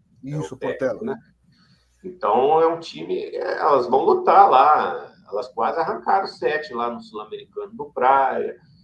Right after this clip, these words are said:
Speaker 1: é, do, do Minas, arrancou um setezinho. Elas vão, elas vão, é...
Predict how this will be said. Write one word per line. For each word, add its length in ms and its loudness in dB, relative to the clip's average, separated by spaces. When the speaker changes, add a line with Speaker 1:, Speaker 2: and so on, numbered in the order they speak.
Speaker 1:
é, 1000 -6
do, 360 -20
do 200 -20
Minas, 360 -8
arrancou 580 0
um 60 -4
setezinho. 840 -6
Elas 260 4
vão, 400 4
elas 320 0
vão, 800 -4
é... 960 -2